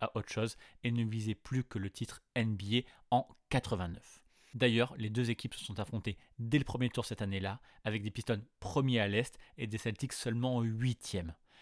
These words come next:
Larry Bird n'était même pas présent et c'est un sweep trois zéro que les Bad Boys ont infligé à leurs anciens rivaux. Les Celtics ont représenté un vrai problème pour Détroit de mille neuf cent quatre-vingt-cinq à mille neuf cent quatre-vingt-huit, mais en mille neuf cent quatre-vingt-neuf,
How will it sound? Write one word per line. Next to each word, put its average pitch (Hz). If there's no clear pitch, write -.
Larry 120
Bird 117
n'était 98
même 107
pas 107
présent 98
et 110
c'est 117
un 104
sweep -
trois 127
zéro 110
que -
les 104
Bad 113
Boys 110
ont 95
infligé 113
à 107
leurs 95
anciens 107
rivaux. 85
Les 123
Celtics 131
ont 110
représenté 110
un 90
vrai 113
problème 127
pour 104
Détroit 104
de 110
mille 113
neuf 110
cent 113
quatre-vingt-cinq 98
à -
mille 90
neuf 87
cent 92
quatre-vingt-huit, 87
mais 101
en 98
mille 101
neuf 98
cent 104
quatre-vingt-neuf, 92